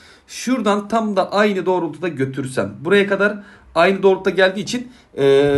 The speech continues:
buradaki eğriler, e, şu alanlar yukarıda kalmak zorunda bu mavi çizginin. Her neyse, her neyse. Şimdi şunu düşünün arkadaşlar. Sıfırdan dokuza f x dx demek şu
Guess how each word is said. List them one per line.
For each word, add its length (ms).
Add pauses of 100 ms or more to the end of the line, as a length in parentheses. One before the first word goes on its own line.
(160)
buradaki 400
eğriler, 720
e, 40
şu 220
alanlar 300
yukarıda 420
kalmak 300
zorunda 280
bu 60
mavi 240
çizginin. 460 (280)
Her 260
neyse, 300
her 180
neyse. 220
Şimdi 260
şunu 300
düşünün 260
arkadaşlar. 540 (460)
Sıfırdan 640
dokuza 320
f 180
x 160
dx 320 (120)
demek 340 (520)
şu 220